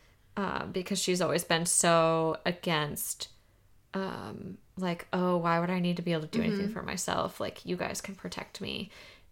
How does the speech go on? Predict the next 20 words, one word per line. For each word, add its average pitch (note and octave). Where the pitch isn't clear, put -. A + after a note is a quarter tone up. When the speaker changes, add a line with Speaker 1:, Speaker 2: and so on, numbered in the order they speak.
Speaker 1:
And F3
I E3+
feel E3+
like, D#3
one, E3+
that's -
just -
a F3+
dumb C#3
mindset. D#2+
Um, G2
and F3
two, E3
like, D#3
I E3+
feel E3
like D#3
doing E3
that D#3+
would F3